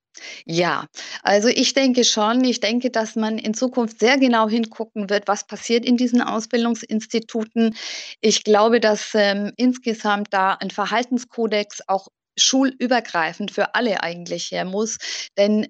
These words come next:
dieser Ausbildungssektor ist schwierig. Man hat es mit Kindern zu tun, man hat es mit Körpern zu tun. Beides sind heute,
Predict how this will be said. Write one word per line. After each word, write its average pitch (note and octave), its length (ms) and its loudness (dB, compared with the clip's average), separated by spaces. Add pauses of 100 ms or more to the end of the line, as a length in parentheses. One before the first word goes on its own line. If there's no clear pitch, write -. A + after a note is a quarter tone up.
(120)
dieser G3+ 220 2
Ausbildungssektor A3+ 960 0
ist - 340 2
schwierig. C4+ 540 0
Man G3+ 260 -4
hat A3 140 -4
es B3+ 160 -4
mit G#3+ 200 -2
Kindern C4 320 4
zu B3 160 -6
tun, A#3 280 -2
man G#3+ 180 -2
hat G#3 140 -6
es G#3 100 -12
mit G3 180 -6
Körpern A3 380 0
zu G#3+ 160 -4
tun. A3 300 0 (400)
Beides A3 500 2
sind G#3 300 -6
heute, G#3 480 0